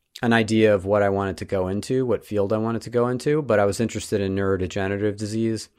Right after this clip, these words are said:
And so I worked in a lab for my graduate studies that studied a neurodegenerative disease called spinocerebellar ataxia type seven.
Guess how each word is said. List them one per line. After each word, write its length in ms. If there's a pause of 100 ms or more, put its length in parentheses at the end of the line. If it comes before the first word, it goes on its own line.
(580)
And 160
so 400
I 160
worked 460
in 580
a 60
lab 680 (360)
for 120
my 540
graduate 380
studies 640 (580)
that 340
studied 600
a 100
neurodegenerative 800
disease 500
called 580 (180)
spinocerebellar 1500
ataxia 680
type 240
seven. 420